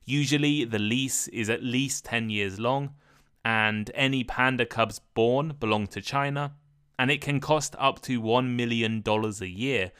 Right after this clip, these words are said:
to accept a panda from China. And that doesn't include the cost of caring for or feeding the animals. Panda diplomacy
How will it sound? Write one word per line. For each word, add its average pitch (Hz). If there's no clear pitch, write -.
to 107
accept -
a 104
panda 98
from 85
China. 95
And 117
that 135
doesn't 131
include 117
the 95
cost -
of 95
caring 123
for 135
or 92
feeding 107
the 95
animals. 90
Panda 180
diplomacy 143